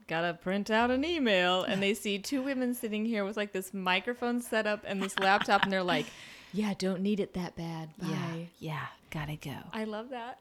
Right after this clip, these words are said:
Speaker 2: Awkward.
Speaker 1: Awkward.
Speaker 2: <laughs> But I think that, um, I remember seeing those pictures of you with,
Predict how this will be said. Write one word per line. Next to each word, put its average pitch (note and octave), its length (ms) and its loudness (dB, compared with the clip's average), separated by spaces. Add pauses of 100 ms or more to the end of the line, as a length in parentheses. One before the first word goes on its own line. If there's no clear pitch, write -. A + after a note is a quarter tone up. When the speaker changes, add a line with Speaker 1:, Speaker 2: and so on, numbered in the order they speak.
Speaker 2:
Awkward. G#3+ 840 -6 (400)
Speaker 1:
Awkward. F#4 640 -2
Speaker 2:
<laughs> - 460 -8 (920)
But G#3+ 120 0
I G#3 80 4
think A#3 260 -6
that, F3 220 2 (600)
um, F3 300 -2
I - 40 4
remember G#3 300 2
seeing E3+ 320 -4
those D3 160 -6
pictures D#3 500 -6
of D#3 140 -6
you D3 400 -2
with, D3+ 560 0